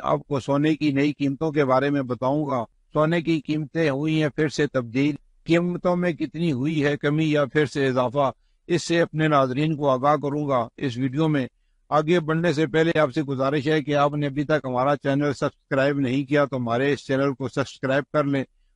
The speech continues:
और साथ लगी घंटी के बटन को भी दबा दें ताकि हमारी हर नई आने वाली वीडियो का नोटिफिकेशन आपको मिलता रहे। दोस्तों, सोने की कीमतें मुसलसल तब्दील हो रही हैं और गोल्ड रेट में बड़ा फर्क आ रहा है।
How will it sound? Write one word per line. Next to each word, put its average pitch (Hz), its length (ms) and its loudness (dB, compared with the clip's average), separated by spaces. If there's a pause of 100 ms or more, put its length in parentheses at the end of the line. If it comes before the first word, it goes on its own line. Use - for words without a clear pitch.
और 143 100 -4
साथ 147 220 4
लगी 147 320 0
घंटी 123 320 0
के 143 120 -2
बटन 135 300 -2
को 156 120 -2
भी 151 140 -2
दबा 131 320 2
दें 131 200 -4
ताकि 147 360 2
हमारी 123 460 0
हर 131 180 2
नई 139 220 0
आने 135 240 2
वाली 127 360 0
वीडियो 127 320 -2
का 131 120 -2
नोटिफिकेशन 120 720 -4
आपको 120 280 2
मिलता 110 300 -2
रहे। 101 200 -2 (420)
दोस्तों, 156 360 2
सोने 160 320 -2
की 151 120 -14
कीमतें 160 360 0
मुसलसल 156 480 -2
तब्दील 143 420 0
हो 160 100 2
रही 160 220 2
हैं 160 60 2
और 147 200 -2
गोल्ड 135 440 -2
रेट 139 320 0
में 143 220 0
बड़ा 131 220 2
फर्क 147 340 -4
आ 143 120 4
रहा 135 140 0
है। 123 140 -2